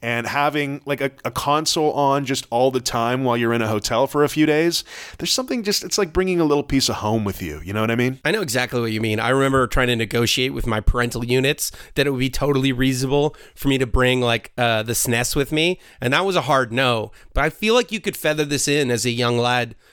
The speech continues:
Speaker 2: uh, just about anywhere.
Speaker 1: Yeah. Yeah, no, I, I get you. I get you. I feel I, too, tried to take a sixty-four along for, uh, for a family trip, and it was a, it was a hard no. But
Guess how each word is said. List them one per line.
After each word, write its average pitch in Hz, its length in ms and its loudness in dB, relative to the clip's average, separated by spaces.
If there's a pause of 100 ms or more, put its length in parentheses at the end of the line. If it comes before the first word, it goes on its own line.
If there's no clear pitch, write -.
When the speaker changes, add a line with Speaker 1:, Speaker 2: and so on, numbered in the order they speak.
(120)
Speaker 2:
uh, 113 280 0
just 127 220 -4
about 143 220 0
anywhere. 117 520 -2
Speaker 1:
Yeah. 98 440 -2
Yeah, 202 200 2
no, 170 120 2
I, 185 160 0
I 208 80 -4
get 101 280 -6
you. 98 80 -4
I 110 40 -2
get 127 260 -8
you. 82 120 -12 (100)
I 131 160 -2
feel 139 480 2
I, 120 140 0
too, 127 340 -2
tried 127 240 -2
to 120 60 -8
take 120 200 -2
a 110 40 -4
sixty-four 127 760 0
along 127 440 2
for, 123 260 2
uh, 120 220 4
for - 160 0
a 120 60 2
family 123 340 0
trip, 123 300 -2
and 107 120 -2
it 101 140 -2
was 101 180 -2
a, 90 80 0
it 87 120 0
was 127 120 2
a 104 60 -2
hard 98 280 -2
no. 95 240 -2
But 98 160 -2